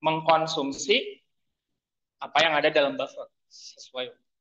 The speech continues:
Udah, M C dulu, M A dulu,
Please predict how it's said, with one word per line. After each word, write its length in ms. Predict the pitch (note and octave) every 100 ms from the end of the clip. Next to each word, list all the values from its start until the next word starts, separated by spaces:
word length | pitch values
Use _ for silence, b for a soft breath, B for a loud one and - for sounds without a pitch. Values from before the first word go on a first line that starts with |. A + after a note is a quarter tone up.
| _ _ _ _
Udah, 240 | G3+ F3 - - _ _
M 160 | C3+ C3+
C 160 | - B2 A#2+
dulu, 160 | F#3 - - - _ -
M 160 | C#3+ -
A 160 | C3+
dulu, 400 | B2 C#3 A3 -